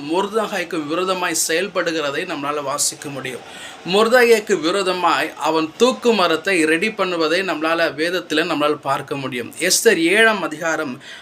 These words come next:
பத்தாம் வசனத்துல நாம் சொல்லப்படும் போது, ஆமான் ஏற்படுத்தின அந்த தூக்கு மரத்துல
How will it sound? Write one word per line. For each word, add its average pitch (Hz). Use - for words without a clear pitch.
பத்தாம் 233
வசனத்துல 196
நாம் 175
சொல்லப்படும் 175
போது, 170
ஆமான் 220
ஏற்படுத்தின 180
அந்த 208
தூக்கு 196
மரத்துல 156